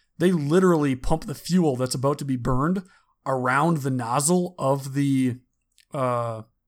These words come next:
engine. Number one, it cools off the nozzle so that way the nozzle doesn't overheat, but it also preheats the fuel so that it, it burns more efficiently. But it's just like, "Ah, I got an idea. Let's take the fuel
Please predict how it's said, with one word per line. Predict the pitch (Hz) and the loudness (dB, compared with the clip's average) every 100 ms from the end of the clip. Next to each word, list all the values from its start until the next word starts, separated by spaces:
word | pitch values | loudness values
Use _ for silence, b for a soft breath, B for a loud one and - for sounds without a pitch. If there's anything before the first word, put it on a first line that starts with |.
| - | -12
engine. | 139 139 147 196 220 - _ _ _ _ | -4 0 2 2 0 -4 _ _ _ _
Number | 160 156 | 0 2
one, | 151 156 185 208 | 4 4 2 0
it | 156 - | -6 -6
cools | - 196 180 131 | 2 4 4 2
off | 156 208 - - | 2 2 0 -2
the | 147 | -4
nozzle | 131 117 120 131 | -4 -4 -4 -4
so | - 135 | -4 -4
that | |
way | 131 | -6
the | 123 | -4
nozzle | 123 143 143 | -4 -2 -2
doesn't | 139 131 | -2 -2
overheat, | 135 123 120 185 131 - - b b | -4 -6 -2 -2 -2 -6 -12 b b
but | - | -4
it | 151 | 0
also | 160 151 | 2 0
preheats | - - 190 180 180 160 - | -2 0 2 2 0 -2 -4
the | 143 | -4
fuel | - 180 151 | 0 2 2
so | - 147 | 0 -2
that | 131 120 | -2 -4
it, | - | -8
it | 160 123 | -8 -4
burns | 147 135 | -4 -2
more | 135 135 | -2 -4
efficiently. | 127 151 135 123 110 - b b b b b | -2 -2 -2 -6 -14 -18 b b b b b
But | - | -2
it's | 147 | 0
just | 160 156 | 2 2
like, | 151 139 127 - _ _ _ | 2 2 0 -8 _ _ _
"Ah, | - 247 135 - | -4 -2 -4 -8
I | 196 | -4
got | 180 | -4
an | 151 | -2
idea. | 131 143 151 | -2 0 -2
Let's | 139 151 - - | -2 -4 -4 -4
take | - 180 | -4 -4
the | - | -6
fuel | - 240 247 156 147 156 | 0 2 4 4 2 -2